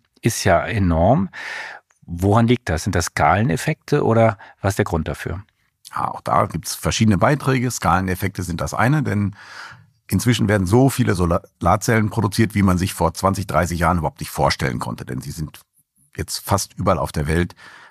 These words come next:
Speaker 2: äh, im großen Stil im Einsatz. Was natürlich auch geholfen hat, dass man viel mehr über die Herstellungsmethoden von reinem Silizium und anderen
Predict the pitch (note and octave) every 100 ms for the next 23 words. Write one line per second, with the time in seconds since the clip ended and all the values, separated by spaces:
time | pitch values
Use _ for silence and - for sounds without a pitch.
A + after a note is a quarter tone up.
0 | - C#2+ C#2+ D2+ D#2 E2 - E2 D2+ -
1 | D2+ - - - - - A2 B2+ - F2
2 | - - D#2+ G#2 - A#2+ A#2+ C3 C3 A#2+
3 | B2 - _ G#2 F#2 F#2+ F2+ - - G#2
4 | F#2+ G2 A2+ A#2+ B2+ - _ _ - G#2
5 | F#2+ F2 F2+ F2 - _ _ - F#2+ C#3
6 | - A#2+ G2+ - F2 - F#2+ G#2+ B2 A2
7 | F2 D#2 - - - E2 G2 G2 F2 F#2+
8 | C3 - B2 A2+ A#2 A#2 A#2 - - -
9 | - F2+ - E2+ A#2 A#2+ A2 G#2 G#2